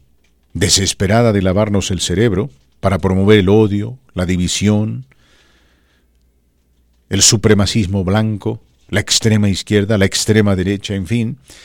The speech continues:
gente con agendas, agendas egoístas que buscan usarnos para que éstas sean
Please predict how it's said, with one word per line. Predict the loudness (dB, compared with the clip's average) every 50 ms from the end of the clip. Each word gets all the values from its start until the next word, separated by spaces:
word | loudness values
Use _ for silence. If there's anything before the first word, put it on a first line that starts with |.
| -20 -20 -20 -20 _
gente | -6 -2 0 0 2 2 0
con | 0 0 0 0
agendas, | 0 -2 0 0 0 2 2 2 0 -2 -4 -6 -12 -16 -18 -20 _ _ _ _ _ _ _ _ -20 -20 -20 -20 -18 -8
agendas | -6 -6 -2 0 2 2 4 4 4 4 2
egoístas | 2 2 4 4 4 2 -2 -2 -2 -4 -4 -4 -4
que | -2 -2 -2
buscan | 0 0 0 0 -2 -2 -4 -4 -4 -6 _ -8
usarnos | -6 -6 -4 -4 -4 -2 -2 0 0 -2 -2 -4 -6 -6 -8 -10 -12 -12 -12 -14 -16 -20 _ _ _ _ _ _ _ _ _ _ _ _ _ _ _ _ _ _ _ _ -8
para | -4 -4 -4
que | -2 0 -2
éstas | -2 0 -2 -4 -4
sean | -2 -2 -2 0 0 -2 -4